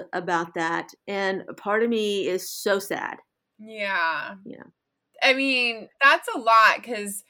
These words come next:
Speaker 2: it's not like you'll be an empty nester yet, but I just think that that's your first baby to, like,
Speaker 1: I know.
Speaker 2: fly the coop. And,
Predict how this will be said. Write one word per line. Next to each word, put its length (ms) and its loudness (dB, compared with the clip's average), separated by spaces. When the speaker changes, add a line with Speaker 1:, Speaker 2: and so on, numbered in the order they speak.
Speaker 2:
it's 140 0
not 160 8
like 160 0
you'll 100 4
be 160 0
an 80 2
empty 400 -2
nester 540 -2
yet, 480 4
but 220 6
I 140 2
just 280 -10
think 260 -6
that 260 0
that's 240 2
your 100 -2
first 460 -2
baby 540 -6
to, 200 -4
like, 300 0
Speaker 1:
I 100 2
know. 340 2
Speaker 2:
fly 480 4
the 140 -8
coop. 320 -8
And, 300 -8